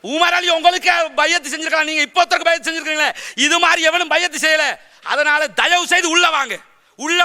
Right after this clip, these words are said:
வந்து விஷயத்தை பேசுங்க. பாதி நாள் தாண்டிடுச்சு. இது கடைசி அமர்வு, இந்த, இந்த மு-, அமர்வுல கடைசி டர்ன்.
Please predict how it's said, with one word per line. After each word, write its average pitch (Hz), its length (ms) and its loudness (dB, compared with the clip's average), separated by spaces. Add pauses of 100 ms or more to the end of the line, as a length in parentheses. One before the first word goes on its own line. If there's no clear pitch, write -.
வந்து 330 240 -2
விஷயத்தை 359 360 0 (100)
பேசுங்க. 285 280 0 (480)
பாதி 349 400 2
நாள் 349 240 0
தாண்டிடுச்சு. 311 440 -2 (300)
இது 285 80 -6 (100)
கடைசி 320 360 -2
அமர்வு, 311 280 -2
இந்த, 285 180 -2
இந்த 269 160 -4
மு-, 262 180 -2
அமர்வுல 302 300 0 (360)
கடைசி 302 360 0 (100)
டர்ன். 311 240 0